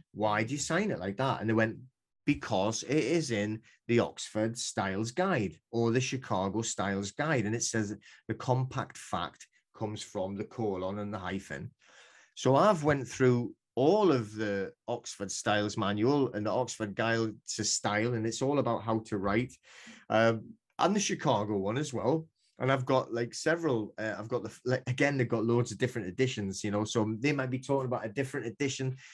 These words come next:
you know, but definitely in the, um, I've got the fourteenth and the seventeenth of the,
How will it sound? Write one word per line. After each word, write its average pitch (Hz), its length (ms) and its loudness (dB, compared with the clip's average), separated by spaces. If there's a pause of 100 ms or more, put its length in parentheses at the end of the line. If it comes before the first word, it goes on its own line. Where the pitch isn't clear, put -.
(220)
you 117 100 2
know, 120 180 4
but 107 280 -2
definitely 120 640 0 (140)
in 113 260 -2
the, 104 580 2
um, 95 180 -6
I've 110 200 -4
got - 120 -6
the 98 60 -8
fourteenth 127 600 -2
and 98 60 -8
the 92 60 -6
seventeenth 123 720 -2
of 98 240 -6
the, 107 160 -2